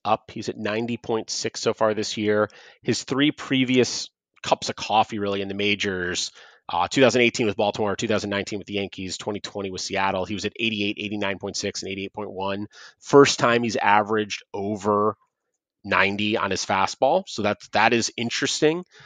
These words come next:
Uh, his pitch mix, his last couple of years, he was using his slider quite a bit, thirty-one point four percent of the time and thirty-six point four percent of the time.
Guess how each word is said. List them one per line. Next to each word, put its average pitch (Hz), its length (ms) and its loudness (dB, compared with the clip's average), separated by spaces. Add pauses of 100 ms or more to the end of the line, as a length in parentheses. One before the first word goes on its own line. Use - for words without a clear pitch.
(380)
Uh, 107 200 0
his 131 260 -2
pitch - 460 -2
mix, - 540 0 (720)
his 127 160 2
last 147 320 10
couple 165 340 4
of 151 120 2
years, 160 420 2
he - 80 0
was 110 220 -2
using 120 320 2
his 110 120 0
slider 107 640 2
quite 123 240 4
a 123 40 0
bit, 127 240 2
thirty-one 110 420 0
point 107 300 -4
four 104 160 0
percent 107 260 -4
of 101 40 0
the 101 40 0
time 104 480 -4
and 101 160 -10
thirty-six - 460 -4
point 113 180 -2
four 113 160 0
percent 113 240 -2
of 104 80 0
the - 40 -16
time. 107 340 0